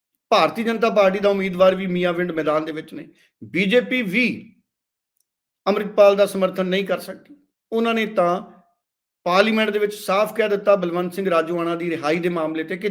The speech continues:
ਜਦ ਤੱਕ ਬਲਵੰਤ ਸਿੰਘ ਰਾਜੋਆਣਾ ਨੂੰ ਪਛਤਾਤਾਪ ਹੀ ਨਹੀਂ ਹੈ, ਅਫਸੋਸ ਹੀ ਨਹੀਂ ਹੈ, ਰਿਹਾਈ ਤੇ ਵਿਚਾਰ ਕਿਸ ਗੱਲ ਦਾ? ਮਤਲਬ ਇਹ ਗੱਲ ਸਾਫ਼ ਹੈ ਕਿ ਬੀਜੇਪੀ ਉਮੀਦਵਾਰ ਉਤਾਰ ਚੁੱਕੀ ਹੈ, ਵਾਪਸ ਨਹੀਂ ਹੋਏਗਾ। ਆਮ ਆਦਮੀ ਪਾਰਟੀ ਦਾ ਉਮੀਦਵਾਰ ਵਾਪਸ ਨਹੀਂ ਹੋਏਗਾ।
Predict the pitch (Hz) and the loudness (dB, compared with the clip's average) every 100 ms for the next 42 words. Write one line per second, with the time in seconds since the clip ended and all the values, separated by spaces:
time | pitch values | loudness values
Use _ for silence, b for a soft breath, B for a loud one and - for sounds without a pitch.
0 | - 185 220 220 233 226 202 185 185 190 | -2 0 0 0 -2 -2 -2 -2 -6 -6
1 | 202 170 165 180 170 170 175 180 - 185 | -2 -2 -2 -4 -4 -6 -6 -8 -6 -6
2 | - 233 233 208 196 196 185 185 165 - | -2 -2 2 2 0 -2 -6 -6 -10 -14
3 | b b b _ 185 - - 240 254 247 | b b b _ -10 -8 2 4 4 0
4 | 214 202 165 107 - _ _ _ _ _ | 0 0 -2 -6 -16 _ _ _ _ _
5 | 156 165 180 208 214 208 151 151 170 196 | -2 2 4 4 2 -4 -4 -2 2 2
6 | 185 160 - - - - _ _ 147 185 | 0 -4 -8 -12 -14 -18 _ _ -4 -2
7 | 202 220 214 180 175 175 175 185 185 180 | 0 -2 0 2 0 0 -4 0 0 -2
8 | 170 143 160 175 180 185 - 151 151 156 | -6 -8 -4 -4 -4 -8 -8 -4 -4 -2
9 | 156 165 - - - 143 170 180 - 190 | 0 -2 -2 -10 -4 -2 -2 -8 -10 -10
10 | - _ _ _ _ - 123 143 143 160 | -10 _ _ _ _ -8 0 0 0 -6
11 | 165 196 175 175 175 175 - 147 151 143 | -2 -2 0 0 0 -2 -2 0 2 0
12 | 143 147 131 127 151 156 151 147 151 143 | -2 -4 -6 -6 -2 -2 -2 -4 -4 -4
13 | 143 156 - 185 160 170 101 | -8 -10 -8 -8 -8 -10 -16